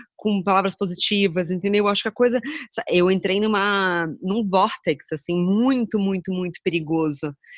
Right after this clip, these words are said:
É, e aí foi legal, assim, porque agora muitas, é, eu recebo va-, várias mensagens de pessoas assim, "Ah, eu tô maratonando o podcast na pandemia e tem me ajudado muito." Então, eu acho que é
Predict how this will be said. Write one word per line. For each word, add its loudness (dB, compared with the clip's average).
É, 2
e 2
aí 4
foi 0
legal, 2
assim, 0
porque -4
agora 2
muitas, 0
é, 0
eu 0
recebo -4
va-, 0
várias 0
mensagens -2
de -6
pessoas -4
assim, -2
"Ah, 2
eu -2
tô -6
maratonando -2
o -20
podcast -2
na -4
pandemia -4
e -2
tem -4
me 0
ajudado 2
muito." -2
Então, 2
eu 2
acho 2
que -2
é 0